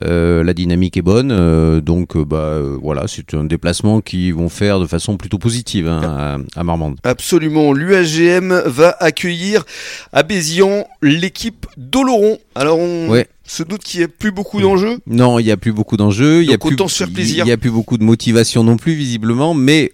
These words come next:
Speaker 1: on peut effectivement se faire plaisir et puis essayer, de, comme on dit, de sauver l'honneur, de montrer qu'on est capable de, de quelque chose contre, contre Oloron, qui est pas la meilleure équipe de cette poule, mais bon, c'est quand même, ça reste quand même une, une, une équipe, un club difficile à,
Speaker 2: Mm.
Speaker 1: à gagner, Oloron.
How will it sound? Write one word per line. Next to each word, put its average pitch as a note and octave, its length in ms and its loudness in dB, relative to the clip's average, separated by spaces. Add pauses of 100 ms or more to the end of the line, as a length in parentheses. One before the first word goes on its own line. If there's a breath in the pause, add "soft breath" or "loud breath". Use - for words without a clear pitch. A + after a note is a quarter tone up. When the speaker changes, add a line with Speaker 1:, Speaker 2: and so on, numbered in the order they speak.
Speaker 1:
on F2+ 140 -4
peut G2+ 160 0
effectivement G2 340 -6
se - 60 -10
faire F2+ 120 -4
plaisir A#2 460 -2
et F2 60 -2
puis G2+ 140 -4
essayer, G2+ 260 -2
de, G2+ 60 0
comme F2 180 -6
on F#2 60 0
dit, G2+ 120 -2
de E2 80 -8
sauver G#2+ 300 -2
l'honneur, G#2+ 400 2 (420 loud breath)
de F#2 60 -4
montrer F#2+ 280 0
qu'on F#2+ 140 -2
est F2 60 -4
capable F2 340 -6
de, D#2 360 -4
de D2 100 -8
quelque F2 260 -4
chose A2+ 300 -6
contre, D#2+ 520 -6 (520 loud breath)
contre F#2 340 -4
Oloron, F#2+ 320 4
qui - 80 -2
est G#2+ 60 0
pas G#2 80 0
la G2 100 0
meilleure G#2 380 0
équipe G2 220 -8
de F2 100 -4
cette F2 200 -8
poule, E3+ 260 0
mais F#2 280 -2
bon, F2+ 380 0
c'est - 140 -8
quand E2+ 120 -6
même, F2 240 -2
ça D#2+ 160 -4
reste E2 140 -2
quand F2 120 -2
même F2+ 100 0
une, D2+ 500 -2
une, C#2 580 -4
une D2 140 -8
équipe, F2 380 -6
un C#2 160 -2
club E2 260 -2
difficile D#2+ 420 -6
à, D2 60 -4
Speaker 2:
Mm. - 80 -8
Speaker 1:
à E2 60 -4
gagner, D#2+ 280 -2
Oloron. D2+ 340 -2